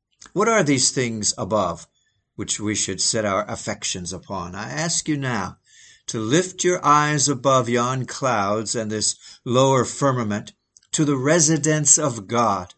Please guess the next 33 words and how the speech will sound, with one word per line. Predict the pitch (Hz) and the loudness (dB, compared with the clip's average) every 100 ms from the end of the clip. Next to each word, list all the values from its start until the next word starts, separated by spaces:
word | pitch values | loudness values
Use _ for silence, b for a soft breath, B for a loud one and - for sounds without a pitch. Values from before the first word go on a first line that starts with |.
| _ _ _ _ _ _ _ _ | _ _ _ _ _ _ _ _
What | 156 185 | 0 4
see | - 208 202 | 4 4 4
you | 156 | 4
there? | 123 107 85 85 _ _ _ _ _ _ _ _ _ | 4 0 0 -8 _ _ _ _ _ _ _ _ _
First, | - 117 139 - | -10 -6 -4 -4
there | 113 117 | -2 0
is | 120 - | 0 0
God | 120 110 120 | 0 0 0
himself. | 127 120 - 143 160 151 - - _ _ _ _ _ _ - | -2 2 2 4 4 2 0 -14 _ _ _ _ _ _ -8
Make | 117 123 - | -2 -2 0
him | 143 135 | -2 -2
the | 120 | 2
subject | - - 175 143 156 139 - | 4 6 4 0 -2 -4 -4
of | 131 | -4
your | 120 | -4
thoughts, | 107 - 107 101 - | -4 -2 -2 0 -2
your | 110 | -2
desires, | 104 101 107 110 104 98 | -2 -2 0 2 2 0
your | 117 120 | 2 2
emotions, | 117 123 113 120 110 101 | 2 0 0 -2 -4 -4
your | 113 | -2
love. | 113 117 107 92 - _ _ _ B B B B B | 0 0 0 -4 -16 _ _ _ B B B B B
Delight | 139 131 151 170 165 | 0 4 2 2 -2
thyself | 165 160 160 - 156 151 156 | -2 0 4 4 4 2 2
also | 139 143 151 160 156 | 0 2 2 2 0
in | 143 | 0
the | 139 | 0
Lord, | 143 156 147 | 2 4 4
and | 139 | 2
he | 147 160 | 0 2
will | 156 | 0
give | 135 156 131 | 2 -2 2
thee | 147 139 | 0 0